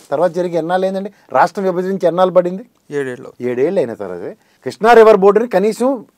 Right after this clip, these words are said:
Speaker 1: ఇక-, త-, విజయవాడకి తరలించలేదండి. రెండోది, గోదావరి పరివాహక ప్రాంతం మీద జరుగుతున్న అక్రమ కట్టడాలను లేకపోతే నాన్, ఆ,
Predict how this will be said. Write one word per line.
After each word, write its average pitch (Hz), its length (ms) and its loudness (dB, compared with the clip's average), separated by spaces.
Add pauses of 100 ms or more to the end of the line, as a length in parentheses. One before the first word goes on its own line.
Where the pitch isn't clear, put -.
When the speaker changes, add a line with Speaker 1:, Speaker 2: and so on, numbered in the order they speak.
Speaker 1:
ఇక-, - 180 -16 (140)
త-, 180 40 0
విజయవాడకి 202 500 6
తరలించలేదండి. 170 920 0 (640)
రెండోది, 143 380 4 (460)
గోదావరి 214 380 8
పరివాహక 214 400 6 (100)
ప్రాంతం 196 360 0
మీద 185 100 -2
జరుగుతున్న 175 400 -4
అక్రమ 208 360 4
కట్టడాలను 165 680 0 (220)
లేకపోతే 165 160 4
నాన్, 170 420 2 (200)
ఆ, 127 260 4